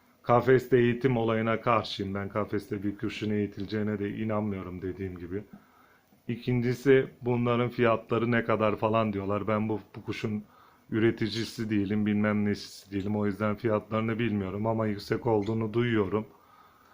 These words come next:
Ya bizim hayvan sevgimiz başka. Parayla ölçülmez hiçbir şekilde. Onu söyleyeyim.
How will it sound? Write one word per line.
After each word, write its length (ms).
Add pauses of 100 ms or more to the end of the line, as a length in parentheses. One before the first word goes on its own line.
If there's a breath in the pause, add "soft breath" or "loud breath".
(200 soft breath)
Ya 220
bizim 240
hayvan 320
sevgimiz 640
başka. 460
Parayla 420
ölçülmez 640
hiçbir 220
şekilde. 520 (1600)
Onu 260
söyleyeyim. 520